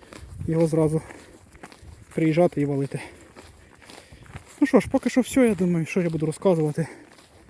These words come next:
Будемо молотити, якщо вийде, снімлю, покажу, не вийде, снімлю, покажу результат, що з того вийшло. Ну, коротше, одним словом, щось снімлю і покажу. Поки що все. Так, добрий вечір.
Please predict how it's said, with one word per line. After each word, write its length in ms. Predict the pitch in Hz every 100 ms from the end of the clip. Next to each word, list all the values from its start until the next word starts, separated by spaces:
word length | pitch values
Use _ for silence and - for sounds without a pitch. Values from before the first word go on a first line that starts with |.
| - - - 170
Будемо 280 | 175 175 -
молотити, 480 | 175 175 175 185 160
якщо 360 | 151 - 185 151 - - - - _ - - -
вийде, 320 | 170 196 156
снімлю, 360 | 139 156 160 147
покажу, 360 | - - 143 143
не 140 | 165
вийде, 360 | 185 170 147 143 - - - - - -
снімлю, 360 | - 202 170
покажу 400 | 160 165 185 165
результат, 480 | 156 165 156 160 147
що 140 | - 151
з 60 |
того 240 | - 147 143
вийшло. 340 | 139 - 123 - - - - - -
Ну, 120 | 233 - -
коротше, 340 | 190 180 -
одним 200 | 160 170
словом, 280 | 165 185 175
щось 200 | - 175
снімлю 320 | - 175 151 139
і 40 |
покажу. 360 | 139 139 139 113 - - - - - - - - -
Поки 200 | 170 170
що 140 | 160
все. 220 | - 147 - - - _ _ - _ _ _ _ _ _ _ _ _
Так, 280 | - 170 139
добрий 300 | 147 151 165
вечір. 380 | 196 214 190